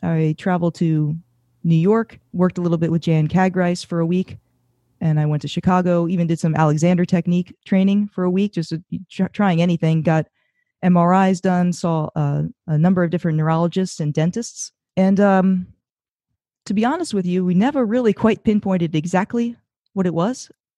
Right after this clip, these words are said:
Uh, very likely trigeminal nerve injury. What's kind of good about it is it doesn't affect me unless I'm actually playing the trumpet. I don't have any, any pain in my face.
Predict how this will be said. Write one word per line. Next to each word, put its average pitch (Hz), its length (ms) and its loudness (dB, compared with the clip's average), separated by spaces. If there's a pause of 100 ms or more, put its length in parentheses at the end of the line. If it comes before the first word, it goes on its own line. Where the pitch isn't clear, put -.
(380)
Uh, 156 240 0
very 190 220 2
likely 196 440 2
trigeminal 175 540 0
nerve 175 380 -4 (420)
injury. 220 480 0 (560)
What's 185 180 -4
kind 247 180 2
of 160 220 -4 (160)
good 214 180 0
about 147 300 0
it 151 160 -2
is 160 320 0
it 175 120 -4
doesn't 208 400 0 (500)
affect - 360 -2
me 160 300 2 (300)
unless 180 300 2
I'm 170 100 0
actually 160 260 -2
playing 151 200 0
the 147 60 -2
trumpet. - 320 -4 (260)
I 170 80 -6
don't 180 160 0
have 196 140 4
any, 185 320 2 (580)
any 190 160 0
pain 180 240 -2
in 180 60 0
my 175 80 0
face. 160 400 -4